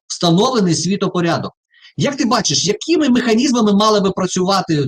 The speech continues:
планета Земля, щоб убезпечити в подальшому від того, що відбувається в Україні і так далі? От твоє бачення, є час, так що, будь ласка.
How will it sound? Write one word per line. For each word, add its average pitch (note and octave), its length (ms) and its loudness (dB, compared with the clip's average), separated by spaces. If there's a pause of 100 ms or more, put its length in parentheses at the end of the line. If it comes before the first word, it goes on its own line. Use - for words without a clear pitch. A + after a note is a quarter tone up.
планета E3+ 380 0
Земля, D#3+ 360 2
щоб E3+ 300 -2
убезпечити G3 680 0
в E3 100 -2
подальшому D#3+ 560 -2 (200)
від D3+ 160 0
того, A3 160 2
що - 160 2
відбувається C#3 540 0
в B2+ 60 -6
Україні D#3+ 420 -2
і C#3 40 -4
так B2+ 140 -10
далі? G2 180 -10
От D#3+ 120 -4 (200)
твоє F#3 220 0
бачення, G3 520 -2 (260)
є E3 180 0
час, F#3+ 260 -2
так D#3+ 140 -2
що, C#3 100 -6
будь C3 160 -4
ласка. A#2+ 280 -8